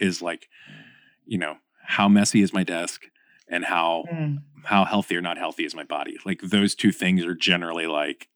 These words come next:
Speaker 1: those are the things I can't hide from.
Speaker 2: Mm-hmm.
Speaker 1: Um, but she was interesting to bring up, like, it's just such a hard thing 'cause you both always have to eat. And also, like, you just,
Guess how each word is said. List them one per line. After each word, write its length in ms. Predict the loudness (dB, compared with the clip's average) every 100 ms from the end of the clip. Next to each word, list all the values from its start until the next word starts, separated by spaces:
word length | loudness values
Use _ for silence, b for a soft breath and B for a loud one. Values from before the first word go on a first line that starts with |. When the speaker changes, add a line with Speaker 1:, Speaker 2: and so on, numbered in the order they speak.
| _
Speaker 1:
those 260 | 0 2 2
are 60 | 0
the 100 | -4
things 260 | -4 -4
I 60 | -6
can't 240 | -12 -8
hide 240 | -6 -6 -6
from. 280 | -12 -12 -16 B B
Speaker 2:
Mm-hmm. 460 | 0 2 2 -2 0
Speaker 1:
Um, 580 | 2 2 -2 -8 -14 -20 _ _ _ _ _ _ _ _ _ _ _ 0
but 240 | 2 2
she 120 | 2
was 120 | 4 4
interesting 380 | 0 -2 -4
to 60 | -6
bring 180 | -8 -10
up, 180 | -10 -10
like, 240 | -12 -12
it's 160 | -20 -18
just 280 | -16 -14 -10
such 160 | -10
a 60 | -8
hard 260 | -10 -10
thing 240 | -6 -6 -6
'cause 120 | -12
you 80 | -16 -6
both 300 | -4 -4 -6 _
always 200 | 0 2
have 120 | 4 2
to 60 |
eat. 260 | 2 0 -2 _
And 140 | -4 0
also, 320 | 0 0 0
like, 300 | 0 -2 -4
you 260 | -6 -6
just, 340 | 0 0 0